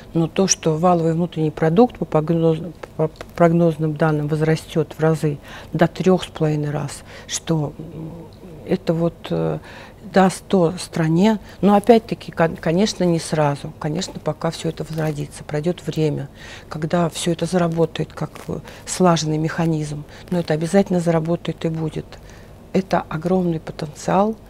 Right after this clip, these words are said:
для нашей, для Азербайджана,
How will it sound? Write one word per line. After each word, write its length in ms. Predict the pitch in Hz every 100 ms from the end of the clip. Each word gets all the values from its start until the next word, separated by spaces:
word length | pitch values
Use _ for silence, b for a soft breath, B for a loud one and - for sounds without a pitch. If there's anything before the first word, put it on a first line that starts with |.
| B B B 156
для 340 | 170 175 165 175
нашей, 420 | 165 165 - 233
для 340 | 151 170 175 147
Азербайджана, 800 | 147 160 160 156 190 220 233